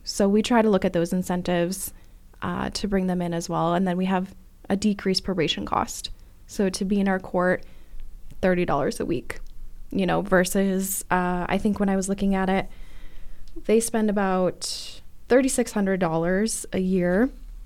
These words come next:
in our treatment court versus if they're just on average probation,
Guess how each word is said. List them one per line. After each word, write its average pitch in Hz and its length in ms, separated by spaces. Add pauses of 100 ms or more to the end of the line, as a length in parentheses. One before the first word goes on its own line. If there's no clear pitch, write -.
(320)
in 196 140
our 185 100
treatment 208 300
court 247 260
versus 190 340
if 185 140
they're 190 460 (160)
just 196 200
on 190 140
average 180 320
probation, 214 720